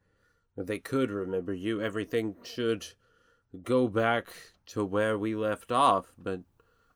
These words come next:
you'll be able to start the school year over.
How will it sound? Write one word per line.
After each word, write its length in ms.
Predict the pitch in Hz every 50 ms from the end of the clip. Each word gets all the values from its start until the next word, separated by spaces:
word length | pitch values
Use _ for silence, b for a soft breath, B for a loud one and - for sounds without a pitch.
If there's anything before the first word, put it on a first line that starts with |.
| b b -
you'll 300 | 92 92 90 90 85 -
be 160 | - 107 104
able 160 | 104 98 101 92
to 100 | 98 92
start 340 | - - 110 104 104 -
the 80 | - 101
school 480 | - - - - 104 104 104 104 98 101
year 340 | 101 104 113 113 113 113 113
over. 580 | 110 107 104 98 95 95 107 110 110 113 113